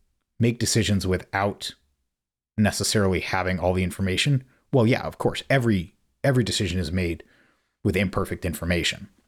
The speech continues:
And so in some cases, there are people on both sides where they're not fully informed. I mean, I've started to see these, the, I've started to see some of the emails coming into the board where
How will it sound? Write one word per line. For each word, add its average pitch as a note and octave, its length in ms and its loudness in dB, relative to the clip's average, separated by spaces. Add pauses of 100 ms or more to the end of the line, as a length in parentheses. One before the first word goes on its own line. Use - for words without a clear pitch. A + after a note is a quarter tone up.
(1160)
And A#2+ 140 4
so G2+ 400 4
in A#2 100 2
some C#3+ 200 2
cases, G#2+ 500 2 (680)
there A#2 120 6
are G2 480 4 (400)
people G#2 260 0
on F2+ 120 -2
both G#2 220 4
sides E2 420 0
where F2 420 0 (320)
they're G2+ 100 2
not F#2+ 200 2
fully G2+ 180 0
informed. F2+ 560 0 (160)
I G2+ 80 0
mean, F2 140 2
I've F2 140 0
started F2+ 260 0
to F2 60 0
see F#2+ 180 0
these, F#2 360 0 (440)
the, G2 400 2
I've G2+ 160 0
started G2 160 0
to G2+ 100 0
see A#2+ 100 2
some A2 140 2
of G#2 40 4
the A2+ 120 4
emails A2+ 260 2
coming F#2+ 200 2
into F#2+ 140 2
the F#2+ 60 4
board F2 400 2
where F2 380 2